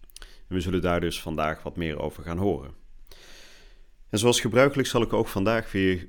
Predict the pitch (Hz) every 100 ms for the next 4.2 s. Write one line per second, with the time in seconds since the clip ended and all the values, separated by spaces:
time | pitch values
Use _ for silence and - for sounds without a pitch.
0 | - - 85 113 85 82 - 87 123 -
1 | 98 101 92 - 113 - 110 101 90 87
2 | 82 78 78 76 90 - - - - 85
3 | 90 80 87 80 85 80 - 78 71 76
4 | - 65